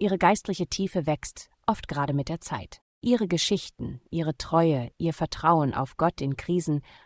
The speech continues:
all das sind Früchte, die andere nähren können. Genau das greift auch der Apostel Paulus auf, wenn er an seinen Mitarbeiter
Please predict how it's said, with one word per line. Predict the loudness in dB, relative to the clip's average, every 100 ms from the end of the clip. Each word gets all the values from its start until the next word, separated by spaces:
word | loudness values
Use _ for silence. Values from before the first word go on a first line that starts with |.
| _ 2
all | 4 6
das | 4 2 2
sind | -2 -2
Früchte, | -2 -2 -2 -2 -8
die | -6 -2
andere | 2 2 2 0
nähren | 0 -2 -4 -6
können. | -8 -8 -10 -16 _ _ -2
Genau | 6 6 8
das | 6 4 0
greift | 2 2 2
auch | -4
der | -2 -2
Apostel | 0 -2 -2 -6
Paulus | -4 -2 0 -2 -4
auf, | -4 -2 -2 -6 _ _ _ 0
wenn | 2
er | 2 0 0 0
an | 0
seinen | 0 2 2
Mitarbeiter | 0 -2 -2 -4 -6